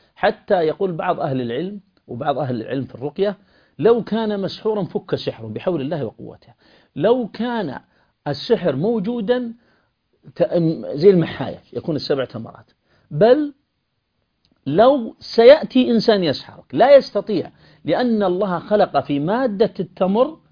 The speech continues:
سبحان الله العظيم ما يسد الله به مساد دخول الجن في الجسد. كذلك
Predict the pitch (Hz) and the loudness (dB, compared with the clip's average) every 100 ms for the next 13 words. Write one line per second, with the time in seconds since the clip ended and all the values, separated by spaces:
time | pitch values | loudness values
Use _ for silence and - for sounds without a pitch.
0 | _ _ _ - 135 - 214 190 175 180 | _ _ _ -12 -8 -2 -2 0 -2 -2
1 | 143 123 127 175 240 233 - _ _ _ | -4 -6 -6 -6 -6 -8 -14 _ _ _
2 | 120 196 220 214 156 - 254 202 233 208 | -2 2 4 4 4 0 -2 4 4 6
3 | 233 226 196 226 254 294 247 156 139 - | 4 2 2 2 4 2 0 -2 -2 -4
4 | 202 247 262 285 277 190 151 - 131 - | -6 -4 -6 -8 -8 -10 -12 -8 -8 -6
5 | 220 156 120 190 170 - 101 - - - | -6 -4 -6 -8 -8 -10 -16 -18 -20 -20
6 | _ _ _ _ _ _ _ _ _ _ | _ _ _ _ _ _ _ _ _ _
7 | _ _ _ _ - 175 262 262 - 214 | _ _ _ _ 2 6 6 4 2 -2
8 | - | -2